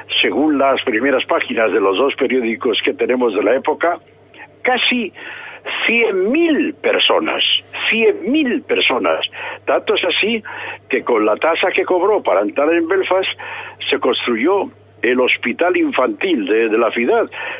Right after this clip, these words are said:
que todavía existe y todavía existe la placa a la entrada que conmemora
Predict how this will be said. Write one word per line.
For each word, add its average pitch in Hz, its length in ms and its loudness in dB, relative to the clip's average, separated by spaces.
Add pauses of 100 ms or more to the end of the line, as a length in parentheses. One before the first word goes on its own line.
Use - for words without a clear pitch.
(180)
que - 100 -2
todavía 101 400 2
existe 202 460 0
y 220 100 -4
todavía 135 480 0
existe 151 400 0
la 107 160 2
placa 139 480 0
a 107 120 0
la 107 120 2
entrada 147 540 2 (360)
que 139 120 0
conmemora 117 720 2